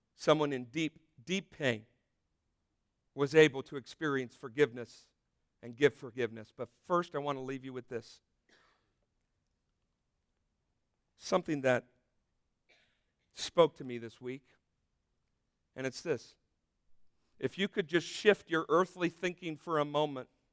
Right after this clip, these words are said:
your finite thinking, and try to think with more of eternal, an eternal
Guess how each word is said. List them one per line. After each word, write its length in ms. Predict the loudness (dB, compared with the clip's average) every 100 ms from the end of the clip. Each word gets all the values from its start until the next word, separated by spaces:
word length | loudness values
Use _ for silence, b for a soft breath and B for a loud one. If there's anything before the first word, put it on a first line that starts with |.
| _ _ _ -20 -20 _ _ _ _ _ _ _ 4
your 140 | 4
finite 600 | 6 10 10 10 6 4 -2
thinking, 420 | -2 -2 0 -2
and 120 | -2 -4
try 520 | 0 8 10 8 4 _ _ _ _ _ _ -4
to 100 | -2
think 500 | 4 2 2 -8 -20 _ _ _ _ _ _ _ _ -2
with 200 | -2 4
more 260 | 8 10
of 120 | 8
eternal, 760 | 8 4 -2 -6 -2 0 -2 -4 _ _ _ _ _ _ -2
an 140 | 2
eternal 680 | 2 0 -4 -2 0 0